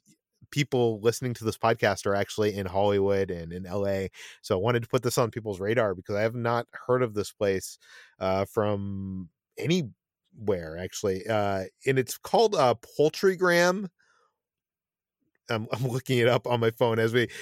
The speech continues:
I, I think there's two locations. There's one that is in Brea, and then there's another that's in Hollywood.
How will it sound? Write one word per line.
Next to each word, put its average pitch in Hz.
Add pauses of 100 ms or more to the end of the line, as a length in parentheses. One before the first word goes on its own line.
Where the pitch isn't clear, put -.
(180)
I, 127
I 143
think 202
there's 208
two -
locations. 123
There's 107
one 147 (500)
that 123
is 131
in 117
Brea, 120
and 135
then 117
there's 117
another 120
that's 113
in 113
Hollywood. 123